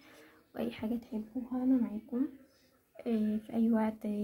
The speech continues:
يعجبكم. فيعني لو حابين اي حاجة اعملها لكم فانا موجودة معاكم، متنسوش تعملوا اشتراك. بتمنى لكم الشغل عجبكم، بتمنى ان هي تكون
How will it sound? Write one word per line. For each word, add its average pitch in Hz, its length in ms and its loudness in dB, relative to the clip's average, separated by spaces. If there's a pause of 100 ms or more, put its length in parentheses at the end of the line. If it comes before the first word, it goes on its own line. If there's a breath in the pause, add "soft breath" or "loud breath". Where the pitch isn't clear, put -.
(480)
يعجبكم. 240 960 2
فيعني 208 760 -2
لو 214 100 -2
حابين 208 680 -2 (240)
اي 226 120 2
حاجة 220 220 -2
اعملها 208 320 0
لكم 247 360 -2 (520)
فانا 220 140 4
موجودة 214 300 4
معاكم، 214 340 0
متنسوش - 640 -6
تعملوا 208 340 2
اشتراك. 214 400 -2 (1700 loud breath)
بتمنى 214 400 2
لكم 214 380 0
الشغل 208 400 -2
عجبكم، 214 480 -6
بتمنى 214 340 0
ان 196 100 -4
هي 208 80 -8
تكون 208 600 -4